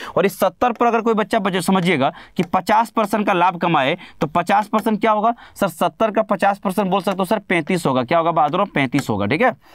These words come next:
तो सत्तर प्लस पैंतीस कितना होगा बहादुरों? सर, ये हो जाएगा हमारा कितना? एक सौ पाँच होगा। देख लो सीधा सीधा, मतलब अब सत्तर रुपये हम खरीद गया, सीधे पचास परसेंट लाभ मतलब पैंतीस रुपये लाभ कमा लिए,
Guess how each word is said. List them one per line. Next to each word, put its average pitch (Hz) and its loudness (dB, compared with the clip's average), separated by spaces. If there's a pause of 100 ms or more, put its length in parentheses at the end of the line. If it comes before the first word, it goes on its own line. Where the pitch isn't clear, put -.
(400)
तो 160 0
सत्तर 175 -2
प्लस 202 -2
पैंतीस 180 -4
कितना 175 -2
होगा 165 0
बहादुरों? 156 0 (220)
सर, 151 0
ये 156 2
हो 143 2
जाएगा 147 2
हमारा 143 2
कितना? 175 -2 (100)
एक 139 0
सौ - -2
पाँच 113 -4
होगा। 98 -2
देख 110 0
लो 101 -2
सीधा 107 0
सीधा, 90 -4 (340)
मतलब 175 0
अब 202 2
सत्तर 220 0
रुपये 247 0
हम 247 0
खरीद 202 0
गया, 214 2
सीधे 202 2
पचास 220 -2
परसेंट 214 0
लाभ 190 2
मतलब 170 0
पैंतीस 196 0
रुपये 190 0
लाभ 160 2
कमा 147 0
लिए, 147 2